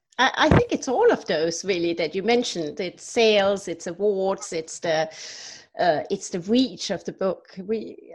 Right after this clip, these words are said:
I think as children's publishers, we really want to reach as, as many children as possible and find, find the re-, right book for every child, ideally. Um,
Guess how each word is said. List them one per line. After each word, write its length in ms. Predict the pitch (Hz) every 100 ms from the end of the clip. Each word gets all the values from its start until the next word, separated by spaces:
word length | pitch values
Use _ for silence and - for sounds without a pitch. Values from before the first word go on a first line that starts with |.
| - -
I 40 |
think 180 | 220 285
as 140 | 254 -
children's 420 | 311 311 285 233
publishers, 580 | - 240 220 196 190 190
we 100 | 214
really 260 | 233 254
want 240 | 226 214 -
to 320 | - 214 202 196 - _ _ _
reach 480 | 208 226 - - - - _ _
as, 300 | 196 208 - -
as 200 | 202 202
many 360 | 240 262 320 262
children 640 | - 170 156 151 147 156 - _ -
as 160 | 160
possible 520 | - 214 214 156 143
and 180 | 151 165
find, 360 | 170 190 185 170 _ - - _ _
find 260 | 214 214
the 140 | 190 170
re-, 200 | 202 - 180
right 360 | 214 233 - -
book 240 | 160 143
for 100 | -
every 360 | 165 185 - 180
child, 580 | 170 185 180 165 151 151
ideally. 640 | 160 160 190 190 147 147 - _ - - _ _ -
Um, 600 | 190 185 180 175 170